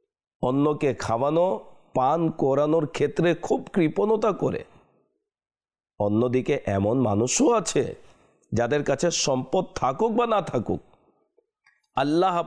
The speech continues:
পাক তাদের ধনী করেছেন বা গরিব রেখেছেন,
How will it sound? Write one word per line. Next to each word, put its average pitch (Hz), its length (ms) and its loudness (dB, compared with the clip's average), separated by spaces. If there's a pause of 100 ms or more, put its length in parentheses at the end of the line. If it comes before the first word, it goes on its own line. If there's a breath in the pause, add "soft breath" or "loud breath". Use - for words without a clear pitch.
(100)
পাক 143 420 2
তাদের 143 340 0
ধনী 131 300 2
করেছেন 180 520 0
বা 196 120 2
গরিব 214 380 0
রেখেছেন, 175 500 0